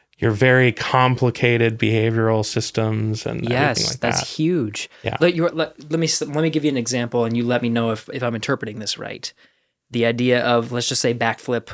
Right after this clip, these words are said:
Speaker 2: on Earth, how much
Speaker 1: Mm-hmm.
Speaker 2: time and effort it's taken to make sure that that goes well.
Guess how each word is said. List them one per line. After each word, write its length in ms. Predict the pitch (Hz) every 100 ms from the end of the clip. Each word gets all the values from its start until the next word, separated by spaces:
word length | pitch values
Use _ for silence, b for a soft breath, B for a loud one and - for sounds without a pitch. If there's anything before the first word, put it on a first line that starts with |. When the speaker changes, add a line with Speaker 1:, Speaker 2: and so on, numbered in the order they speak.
| -
Speaker 2:
on 200 | 131 120
Earth, 460 | 113 104 101 - - _ -
how 100 | 127
much 220 | 117 -
Speaker 1:
Mm-hmm. 40 |
Speaker 2:
time 200 | 135 123
and 80 | 120
effort 260 | 120 127 -
it's 280 | 120 - -
taken 440 | - 120 117 120
to 180 | - 117
make 240 | 113 110
sure 160 | - 127
that 160 | 110 123
that 320 | 113 - - _ _ _
goes 240 | 127 113 117
well. 340 | 107 101 -